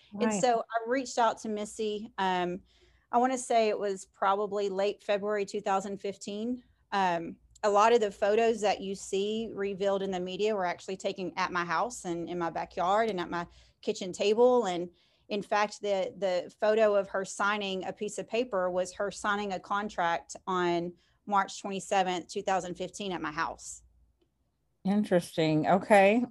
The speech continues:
Speaker 2: And yeah, I knew you guys were, I was, you answered my question. I was gonna ask how you and Missy met, but it was through a mutual friend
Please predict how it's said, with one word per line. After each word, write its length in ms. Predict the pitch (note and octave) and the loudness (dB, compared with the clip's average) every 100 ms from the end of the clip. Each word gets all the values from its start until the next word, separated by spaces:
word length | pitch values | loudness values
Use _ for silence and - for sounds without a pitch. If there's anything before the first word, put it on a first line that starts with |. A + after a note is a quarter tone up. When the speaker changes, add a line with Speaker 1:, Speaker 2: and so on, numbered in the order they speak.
| - | 4
Speaker 2:
And 200 | G#3+ G#3+ | 6 8
yeah, 220 | B3 A3 | 8 8
I 120 | G#3+ | 6
knew 180 | A3+ A#3+ | 6 4
you 180 | C#4 C#4+ | 4 4
guys 300 | A#3+ A#3 A3+ | 4 4 4
were, 80 | - | 2
I 60 | |
was, 200 | G#3+ B3 A#3+ | 2 0 0
you 220 | A#3+ B3+ | 2 4
answered 240 | C#4 D4+ | 2 2
my 120 | A3+ | 0
question. 340 | A3 A3+ A#3+ F#3+ | 2 2 2 0
I 40 | |
was 100 | F#3 | 0
gonna 120 | G#3 | 0
ask 240 | F#3 G3+ - | 0 0 -2
how 80 | - | 0
you 240 | G#3 G#3 F#3 | 2 2 2
and 100 | F#3 | 0
Missy 280 | F3 - | 0 0
met, 240 | F#3 F#3 - | 2 4 2
but 100 | F3+ | 0
it 60 | |
was 120 | - F#3 | -2 -2
through 300 | G3 G3 G3 | 2 4 6
a 40 | |
mutual 400 | G3 G3 G3 A3 | 4 2 4 2
friend 460 | A3 F#3 D#3+ G3 | 4 2 2 2